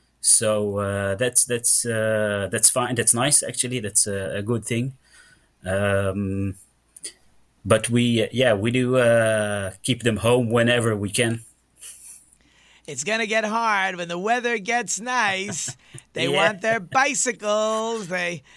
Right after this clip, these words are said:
Speaker 1: Oh, yeah, yeah.
Speaker 2: you know, they wanna have a catch with their father. They wanna play in the trees. They gotta, you of all people, a nature reserve person. Like,
Speaker 1: Yeah.
Speaker 2: kids
Speaker 1: Yeah.
Speaker 2: need to be outside, so we'll just climb different trees, I guess.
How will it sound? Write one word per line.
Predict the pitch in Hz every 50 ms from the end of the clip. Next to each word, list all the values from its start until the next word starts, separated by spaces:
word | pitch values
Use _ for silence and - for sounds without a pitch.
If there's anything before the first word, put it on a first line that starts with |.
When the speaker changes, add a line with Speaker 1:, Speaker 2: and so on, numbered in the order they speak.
| - - -
Speaker 1:
Oh, | 127 123
yeah, | 117 113 113 120 127 135 139 131 117
yeah. | 110 107 107 107 104 98 98 - _ _ _
Speaker 2:
you | 180 185
know, | 185 180
they | 180 175 175
wanna | 185 202 202 214 214 208
have | 208 208 196
a | 202
catch | 185 - - 208 214 214 - - -
with | 214 226 220
their | 220 233 240 214
father. | 151 - 254 254 247 240 240 233 190 190 185 180 180 180 180 185
They | 175 165 160
wanna | 170 185 190 196 202 202
play | - - - 160 208 208 208 214 214 220
in | 220
the | 220 214
trees. | 202 - - 233 247 254 240 202 185 180 180 185 175 151
They | 185 190 185
gotta, | 180 208 214 220 220 220 208 208 208 196 - _ _ _ _ _ _ _ _
you | - 185 247 277
of | 277 247
all | 269 302 330 311
people, | - - 240 214 185 180 185 180
a | 180 175
nature | 175 185 185 185 - - 196 185
reserve | 185 170 147 185 185 175 165 127
person. | 165 175 175 160 - - 143 123 101 92 -
Like, | - 170 196 208 180 -
Speaker 1:
Yeah. | 98 - - - - - - - - _ _ _ _ -
Speaker 2:
kids | - 254 - 269 208 190
Speaker 1:
Yeah. |
Speaker 2:
need | 262 262 247 185
to | 240
be | 226 233 226 -
outside, | - 214 220 220 208 - - - 262 262 254 214 170 151 135 135 131 135 - _ _ _ _ _
so | 180 - - 208 202
we'll | 202 208 214
just | 202 233 220 - -
climb | - 226 226 214 208 202 190
different | 180 208 151 185 190 180
trees, | - 208 226 202 151 147
I | 139 135
guess. | 131 123 170 151 120 - - - - -